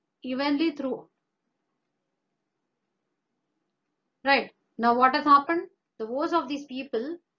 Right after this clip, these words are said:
who have been promised the benefits, right,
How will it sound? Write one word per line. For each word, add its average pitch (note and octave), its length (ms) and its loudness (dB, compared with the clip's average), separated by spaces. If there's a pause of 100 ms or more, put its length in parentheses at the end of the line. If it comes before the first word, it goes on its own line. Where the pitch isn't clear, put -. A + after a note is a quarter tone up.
(280)
who D4+ 100 -4
have C4 240 -2
been D#4 380 0
promised C4+ 760 -4
the A3+ 80 -4
benefits, C#4 840 -8 (800)
right, A#3 260 -4